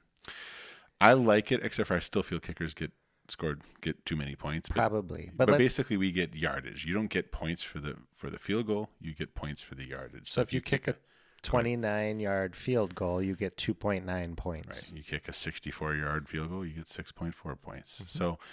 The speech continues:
Speaker 1: so there is, um, if you're, if you, uh,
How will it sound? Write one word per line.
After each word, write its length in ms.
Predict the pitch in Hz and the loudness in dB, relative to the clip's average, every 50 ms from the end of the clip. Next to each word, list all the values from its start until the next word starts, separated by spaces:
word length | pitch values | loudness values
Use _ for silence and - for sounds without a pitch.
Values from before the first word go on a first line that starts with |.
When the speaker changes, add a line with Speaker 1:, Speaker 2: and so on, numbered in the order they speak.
| - - - - - - _ | -18 -18 -18 -20 -20 -14 _
Speaker 1:
so 180 | - - 107 98 | -2 2 2 4
there 140 | 92 101 101 | 4 4 4
is, 560 | - 110 107 110 113 113 113 107 - - - _ _ - | 4 4 4 4 4 4 2 0 -2 -4 -6 _ _ 0
um, 500 | 85 85 82 80 80 80 78 78 76 76 _ _ _ _ _ _ _ _ _ _ - | 0 2 2 2 0 0 -2 -4 -6 -10 _ _ _ _ _ _ _ _ _ _ -4
if 200 | 87 82 - - | -4 -2 -2 0
you're, 200 | 90 87 87 - - | 0 0 0 0 -4
if 140 | - 82 - | -10 -6 -4
you, 280 | 90 87 85 76 73 - _ _ _ _ _ _ _ - | -2 -2 -2 -2 -4 -6 _ _ _ _ _ _ _ -6
uh, 80 | 90 | -6